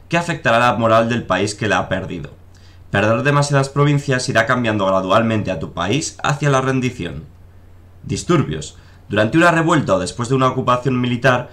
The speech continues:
la población local podrá mostrar su descontento. Si es demasiado alto, se enfrentará a levantamientos que podrían perturbar la economía de la región.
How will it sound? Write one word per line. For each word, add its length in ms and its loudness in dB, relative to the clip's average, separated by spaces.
la 180 2
población 440 0
local 340 0
podrá 240 2
mostrar 320 -2
su 160 -4
descontento. 720 -2
Si 160 -6
es 100 -4
demasiado 420 2
alto, 320 2
se 120 -2
enfrentará 500 0
a 20 4
levantamientos 720 0
que 80 -6
podrían 400 0
perturbar 500 0
la 80 -2
economía 440 -4
de 40 -2
la 140 -2
región. 400 -4